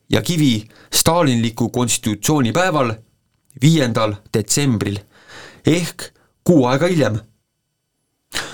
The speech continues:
Nad panid kohaliku punase aktivisti, Rahva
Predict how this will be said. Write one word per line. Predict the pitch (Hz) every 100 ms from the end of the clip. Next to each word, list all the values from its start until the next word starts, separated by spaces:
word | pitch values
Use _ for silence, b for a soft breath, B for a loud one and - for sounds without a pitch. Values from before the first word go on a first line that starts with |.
| B B -
Nad | 139 139
panid | 160 160 120 127 127 127
kohaliku | 180 165 123 117 123
punase | 165 170 123 123 113 113 110 -
aktivisti, | - 170 - 113 110 - 110 131
Rahva | 156 147 123